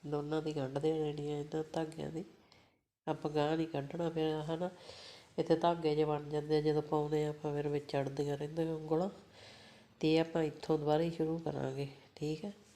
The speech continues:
ਤੇ ਹੁਣ ਅੱਜ ਤਾਂ ਅਸੀਂ ਛੋਟੀ ਵੀਡੀਓ ਬਣਾਵਾਂਗੇ, ਫਿਰ ਬਾਹਲੀ ਲੰਮੀ ਵੀਡੀਓ ਹੋ ਜਾਊਗੀ। ਤੇ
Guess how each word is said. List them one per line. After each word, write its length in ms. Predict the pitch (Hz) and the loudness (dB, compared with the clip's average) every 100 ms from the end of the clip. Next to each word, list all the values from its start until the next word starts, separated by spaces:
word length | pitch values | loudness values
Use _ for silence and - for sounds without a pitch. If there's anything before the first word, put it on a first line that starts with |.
| - - - - - - - - - - - - _ - - _ _ - - - _ _ - | -20 -20 -20 -20 -20 -20 -20 -20 -20 -20 -20 -20 _ -20 -20 _ _ -20 -20 -20 _ _ 4
ਤੇ 120 | 175 | 6
ਹੁਣ 260 | 160 156 160 | 8 6 4
ਅੱਜ 200 | 156 165 | 2 2
ਤਾਂ 220 | 165 165 | 6 4
ਅਸੀਂ 160 | 160 165 | 6 4
ਛੋਟੀ 300 | 156 151 170 | 4 4 2
ਵੀਡੀਓ 340 | 165 156 170 | 2 2 2
ਬਣਾਵਾਂਗੇ, 360 | 160 151 147 147 | 2 2 2 2
ਫਿਰ 140 | 151 | 0
ਬਾਹਲੀ 240 | 147 147 165 | 2 2 2
ਲੰਮੀ 300 | 160 160 151 | -2 -2 -4
ਵੀਡੀਓ 420 | 151 156 165 165 | -2 -2 0 0
ਹੋ 120 | 156 | 0
ਜਾਊਗੀ। 320 | 143 143 156 | -2 -4 -4
ਤੇ 200 | 156 156 | -4 -2